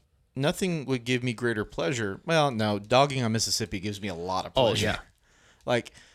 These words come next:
Speaker 1: I'm sorry, but, like, out of the fifty states, I, I come, I don't, I'm not a cussing person,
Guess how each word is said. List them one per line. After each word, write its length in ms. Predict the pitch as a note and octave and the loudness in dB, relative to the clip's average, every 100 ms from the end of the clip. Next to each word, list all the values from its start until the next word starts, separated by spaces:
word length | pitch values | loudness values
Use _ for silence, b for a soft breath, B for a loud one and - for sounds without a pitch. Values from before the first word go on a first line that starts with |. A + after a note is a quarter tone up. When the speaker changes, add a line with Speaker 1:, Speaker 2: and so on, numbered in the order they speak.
| B | B
Speaker 1:
I'm 160 | - D#3 | -4 0
sorry, 400 | - C3 B2 G#2+ | 6 6 6 4
but, 140 | G#2 | 0
like, 260 | A2 G#2 F#2 | 0 -2 0
out 180 | - B2+ | 0 2
of 100 | D3 | 2
the 60 | A#2+ | -2
fifty 300 | - A#2+ A#2 | -6 -6 -4
states, 420 | - B2 A2+ - | 0 2 0 0
I, 420 | B2+ C#3 D#3 D3+ - b b b b b _ | 2 4 4 2 -4 b b b b b _
I 160 | C#3 E3+ | -4 -2
come, 480 | - E3+ D3 C3 - | -2 0 0 -4 -2
I 80 | C#3+ | 0
don't, 180 | F#3 - - | 0 -2 -6
I'm 100 | - | -4
not 140 | D#3+ D3 | 0 0
a 40 | |
cussing 420 | - C3 C#3+ D3 | 2 0 2 0
person, 460 | - G#2+ - - G2 | 0 0 -2 -6 -12